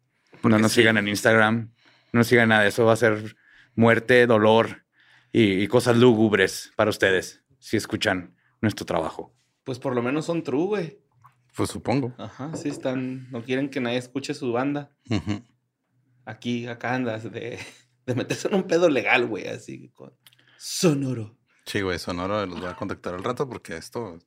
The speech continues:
Speaker 4: esto no está bien, güey.
Speaker 1: Todos estamos por encima de las leyes de los seres humanos. Obviamente las leyes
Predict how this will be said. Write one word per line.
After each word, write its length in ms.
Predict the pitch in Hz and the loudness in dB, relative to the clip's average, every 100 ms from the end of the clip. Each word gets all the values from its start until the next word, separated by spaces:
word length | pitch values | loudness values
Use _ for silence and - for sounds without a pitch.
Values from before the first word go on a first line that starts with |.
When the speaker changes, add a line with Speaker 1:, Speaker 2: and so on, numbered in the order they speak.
| _ | _
Speaker 4:
esto 200 | _ 151 | _ -10
no 60 | |
está 180 | 139 - | -10 -8
bien, 220 | 92 139 | -10 -10
güey. 140 | 127 95 _ _ _ _ _ _ _ _ _ _ _ _ - - - - | -14 -20 _ _ _ _ _ _ _ _ _ _ _ _ -8 -8 -10 0
Speaker 1:
Todos 180 | 110 110 | 0 2
estamos 200 | 113 110 | 0 2
por 140 | 120 | 2
encima 340 | 104 - 104 104 | 0 0 4 4
de 60 | |
las 120 | 104 | 4
leyes 480 | 98 92 95 95 - | 2 2 0 -2 -10
de 80 | - | -10
los 80 | 92 | -4
seres 200 | 95 95 | -4 -2
humanos. 340 | 95 98 101 | -4 -4 -2
Obviamente 460 | 101 95 98 98 98 | -2 0 -2 -2 0
las 120 | 95 | 0
leyes 500 | 95 92 90 90 - | 0 -2 -2 -6 -14